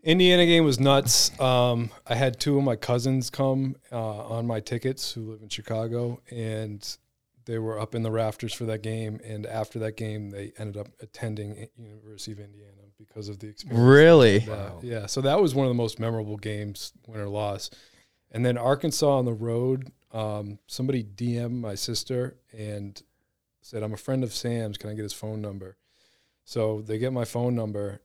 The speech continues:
Speaker 1: and then all
Speaker 2: Wait,
Speaker 1: of a
Speaker 2: who
Speaker 1: s-,
Speaker 2: was this?
Speaker 1: uh, so some s-, random
Speaker 2: Wait,
Speaker 1: person,
Speaker 2: but what school?
Speaker 1: Arkansas.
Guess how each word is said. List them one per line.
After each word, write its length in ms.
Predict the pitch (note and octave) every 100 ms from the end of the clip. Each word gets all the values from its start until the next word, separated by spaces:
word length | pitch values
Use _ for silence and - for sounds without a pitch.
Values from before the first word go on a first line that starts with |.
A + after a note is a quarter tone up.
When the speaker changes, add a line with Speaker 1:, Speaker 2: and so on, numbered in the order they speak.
| -
Speaker 1:
and 140 | A2
then 140 | A2+ A2+
all 80 | C#3
Speaker 2:
Wait, 80 |
Speaker 1:
of 60 | C3
a 20 |
Speaker 2:
who 60 | D3
Speaker 1:
s-, 20 |
Speaker 2:
was 120 | F#3 F#3+
this? 260 | A#3 - - _ _ -
Speaker 1:
uh, 300 | A#2 G#2+ G#2+ _ _ _ _ _
so 160 | - B2+
some 240 | - D#3 -
s-, 100 | B2+
random 300 | A#2+ C#3 D#3+
Speaker 2:
Wait, 160 | D3+
Speaker 1:
person, 140 | B2+ C#3+
Speaker 2:
but 40 |
what 200 | C#3 D#3
school? 420 | - D#3+ F3 F3+ _
Speaker 1:
Arkansas. 480 | - A#2 G#2 - F#2